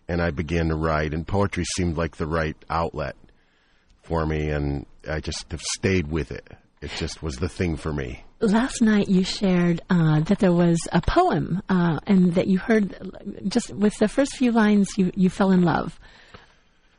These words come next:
Speaker 1: I was, um, I discovered, uh, Robert Frost's poem, Acquainted with the Night. I've been one acquainted with the
Speaker 2: Mm.
Speaker 1: night. And it, um, I had all, I had suddenly felt that I had a voice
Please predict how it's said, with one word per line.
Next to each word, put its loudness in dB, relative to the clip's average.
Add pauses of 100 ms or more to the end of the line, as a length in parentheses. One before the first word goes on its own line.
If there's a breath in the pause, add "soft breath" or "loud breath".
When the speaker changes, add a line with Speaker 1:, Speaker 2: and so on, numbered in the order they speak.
(140 soft breath)
Speaker 1:
I 0
was, 0
um, 0 (360)
I -2
discovered, 0 (240)
uh, 0
Robert 2
Frost's -2
poem, 0
Acquainted -2
with -2
the -4
Night. -4 (280)
I've -4
been -4
one -2
acquainted 2
with 4
the 2
Speaker 2:
Mm. 2
Speaker 1:
night. -6
And -2
it, -6 (440 soft breath)
um, 0 (140)
I 2
had 2
all, 0
I 2
had 0 (140)
suddenly 2
felt 0
that 0
I 2
had 0
a 2
voice 0